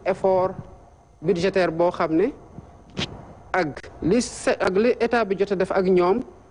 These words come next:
buñ ko xoolaatee, am na foo xamante ne mën nañ cop-, comp fu ne pour, pour gën a oyofal yen wi Sénégalais yi.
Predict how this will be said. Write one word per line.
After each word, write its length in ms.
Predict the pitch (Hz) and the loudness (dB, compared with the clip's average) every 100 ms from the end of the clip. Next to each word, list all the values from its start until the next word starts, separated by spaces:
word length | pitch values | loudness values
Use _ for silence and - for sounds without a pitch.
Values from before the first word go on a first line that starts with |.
| - - | -20 -8
buñ 180 | - 202 | 0 2
ko 120 | 233 | 0
xoolaatee, 640 | 226 214 202 175 175 185 180 | 0 2 2 0 0 -2 0
am 160 | 190 196 | 2 2
na 60 | 190 | 2
foo 160 | 185 | 0
xamante 260 | 185 175 175 | 2 0 2
ne 60 | 175 | 2
mën 180 | 180 185 | 4 4
nañ 160 | 170 180 | 4 2
cop-, 380 | 170 - - 180 | -2 -4 -14 -4
comp 280 | 190 175 165 | -2 -2 -4
fu 140 | - | 0
ne 220 | 214 190 214 - - - - | 2 2 0 -10 -20 -20 -2
pour, 200 | 170 170 | 0 0
pour 200 | - 175 | 2 0
gën 160 | 170 196 | 2 2
a 360 | 196 202 - 180 | 2 0 -4 0
oyofal 380 | 175 170 156 | 0 0 0
yen 180 | 160 156 | 2 4
wi 180 | 151 170 - - - _ | 2 0 -4 -20 -20 _
Sénégalais 500 | - 196 175 156 139 | -4 0 2 2 0
yi. 80 | 117 | -4